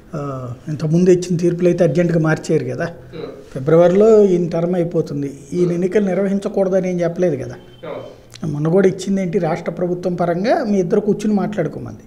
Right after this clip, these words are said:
Speaker 1: ఇంకా మాట్లాడుకున్నది లేదు.
Speaker 2: Hmm.
Speaker 1: లేదు, విచక్షణాధికారం అయితే ఆయనదే, ఆయన చెప్పినట్టు నడుచుకోవాలన్నారు.
Speaker 2: Hmm.
Speaker 1: ఈయన విచక్షణాధికారానికి అబ్జెక్షన్ వాళ్ళు చెప్పిన పాయింట్ ఏంటంటే, "ఆ విచక్షణాధికారం ఉందండి,
Speaker 2: Hmm.
Speaker 1: వ్యాక్సినేషన్ వేయాలి కాబట్టి" అన్నారు.
Speaker 2: Hmm.
Speaker 1: అది ఈయన విచక్షణతో "అవును కానియండి" అని వదిలేస్తారా?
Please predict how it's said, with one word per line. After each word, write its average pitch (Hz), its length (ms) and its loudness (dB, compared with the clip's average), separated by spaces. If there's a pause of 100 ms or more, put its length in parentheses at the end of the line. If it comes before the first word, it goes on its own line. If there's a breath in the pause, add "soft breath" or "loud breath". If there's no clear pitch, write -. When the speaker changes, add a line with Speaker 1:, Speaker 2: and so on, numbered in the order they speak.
(100)
Speaker 1:
ఇంకా 180 180 -6
మాట్లాడుకున్నది 185 680 -2
లేదు. 147 220 0
Speaker 2:
Hmm. - 1000 -14
Speaker 1:
లేదు, 208 300 6 (560)
విచక్షణాధికారం 196 800 0
అయితే 185 200 -2
ఆయనదే, 208 340 2
ఆయన 208 180 2
చెప్పినట్టు 185 360 -2
నడుచుకోవాలన్నారు. 165 680 0
Speaker 2:
Hmm. - 420 -16
Speaker 1:
ఈయన 202 120 0
విచక్షణాధికారానికి 202 920 0
అబ్జెక్షన్ 196 420 -2
వాళ్ళు 180 160 -4
చెప్పిన 180 300 -2
పాయింట్ 175 360 -4
ఏంటంటే, 170 380 -4
"ఆ 269 120 -2
విచక్షణాధికారం 196 800 -4
ఉందండి, 170 340 -6
Speaker 2:
Hmm. - 440 -16 (280)
Speaker 1:
వ్యాక్సినేషన్ 226 640 2
వేయాలి 185 320 4
కాబట్టి" 165 400 0
అన్నారు. - 540 -6
Speaker 2:
Hmm. - 80 -14 (360)
Speaker 1:
అది 220 180 4
ఈయన 233 280 4
విచక్షణతో 233 880 -2
"అవును 214 260 2
కానియండి" 214 600 2
అని 220 100 0
వదిలేస్తారా? 185 720 2